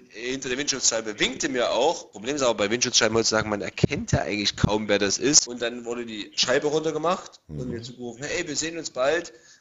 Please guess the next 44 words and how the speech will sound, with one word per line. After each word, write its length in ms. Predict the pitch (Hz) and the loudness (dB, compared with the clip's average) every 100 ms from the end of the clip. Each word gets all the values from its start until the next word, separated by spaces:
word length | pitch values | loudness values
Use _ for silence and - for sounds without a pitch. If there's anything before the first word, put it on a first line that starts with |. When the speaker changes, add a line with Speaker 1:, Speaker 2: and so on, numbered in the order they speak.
| - | -8
Speaker 1:
Mal 200 | 117 127 | -6 -4
wieder 200 | 170 160 | 0 0
bestimmt 360 | 139 147 147 | 0 -4 -6
auf 180 | 120 - | -10 -8
irgendeinem 340 | 127 120 110 | -8 -8 -10
Fußballplatz 540 | 98 135 - 135 143 147 | -12 -12 -12 -4 -2 0
oder 160 | 101 | 2
auf 100 | 98 | 2
dem 140 | - 98 | 0 -4
Platz. 460 | - 143 - - - | 0 2 2 0 0
Und 140 | 110 | 0
es 160 | 104 95 | 2 4
war, 480 | 104 127 139 - - | 6 8 6 4 4
ähm, 320 | 117 113 113 | 6 6 4
die 80 | 135 | 6
erste 260 | 196 - | 10 8
Schatzmeisterin 640 | - - - 190 151 131 113 | 8 2 4 6 6 4 2
des 100 | 104 | 4
ersten 260 | 110 110 | 2 4
F 80 | 107 | 0
C 120 | - | 2
Lok. 180 | 113 143 | 2 2
Also 180 | 87 98 | 2 0
da 340 | 95 98 104 | 4 4 4
schlägt 360 | 101 - 120 - | 2 0 -2 -4
sich 160 | 104 - | -4 -4
sozusagen, 560 | 107 98 101 101 101 98 _ _ | -6 -8 -6 -6 -10 -18 _ _
schließt 180 | 117 110 | -6 -2
sich 140 | 113 | -2
der 100 | 107 | -4
Kreis 400 | 98 104 107 107 | -8 -4 0 0
zum 180 | - 98 | -2 -8
Interview 300 | 107 107 98 | -14 -12 -12
mit 140 | 92 87 | -12 -12
Mike 220 | 90 - | -12 -6
Koenig. 440 | 123 131 156 - - | -4 -2 0 -2 -2
Damals 300 | - 131 135 | 4 6 6
Katrin 260 | - 127 117 | 6 2 2
Paunern, 340 | 117 127 127 | 4 6 6
heute 440 | 117 127 131 117 110 | 6 6 6 4 4
verheiratet 500 | 113 117 117 113 104 | 6 8 8 6 4
mit 140 | 104 | 2
anderem 320 | 131 165 135 | 4 6 8
Namen, 320 | 113 113 147 | 8 6 6